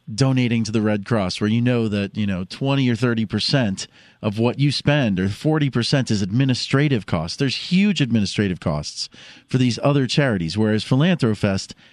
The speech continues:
everything you donate basically is on the page, so to speak. Am I right? I mean, you guys are not, like,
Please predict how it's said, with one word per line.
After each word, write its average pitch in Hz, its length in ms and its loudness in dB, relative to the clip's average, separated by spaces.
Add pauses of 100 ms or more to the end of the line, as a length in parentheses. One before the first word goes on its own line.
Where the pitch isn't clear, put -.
(220)
everything 170 480 2
you 147 100 2
donate 135 460 0
basically 110 640 -2 (300)
is 117 140 0
on 139 180 2
the 110 80 0
page, - 600 -4
so - 240 -4
to 80 60 -6
speak. - 320 -8
Am 113 100 0
I 123 80 0
right? 131 340 0
I 120 80 -2
mean, 117 240 2
you 131 140 -4
guys 160 260 -2
are 139 80 -2
not, 127 260 -4
like, 101 320 -6